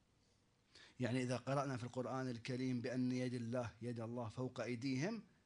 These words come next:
معنى إذا بتقول هذه اليد أنت خلاص وقعت في إشكال كبير، جسمت الله سبحانه وتعالى وجعلته مادة وإلى آخره. فنؤول الصفات.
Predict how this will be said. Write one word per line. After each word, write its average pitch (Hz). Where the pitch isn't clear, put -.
معنى 131
إذا 120
بتقول 139
هذه 165
اليد 196
أنت 143
خلاص 113
وقعت 127
في 135
إشكال 180
كبير، -
جسمت 123
الله 104
سبحانه 120
وتعالى 120
وجعلته 104
مادة 151
وإلى 123
آخره. -
فنؤول 165
الصفات. -